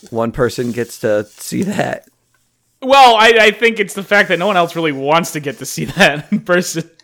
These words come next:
Speaker 2: 'Cause everyone's making the argument, like, "We can, we got a good view right here. What are you doing?"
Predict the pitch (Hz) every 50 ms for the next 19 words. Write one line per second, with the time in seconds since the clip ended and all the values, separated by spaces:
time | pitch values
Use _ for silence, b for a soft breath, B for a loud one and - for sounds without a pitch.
0 | _ _ b b b b b b 220 220 233 247 269 269 254 233 247 240 226 262
1 | 240 196 165 165 180 190 185 175 156 143 135 143 143 131 - 147 156 190 - 466
2 | 440 440 - - 415 - - - 466 320 254 214 247 247 196 214 185 160 185 202
3 | 170 135 117 123 143 156 175 220 339 370 349 262 214 - 175 185 202 175 139 123
4 | 117 110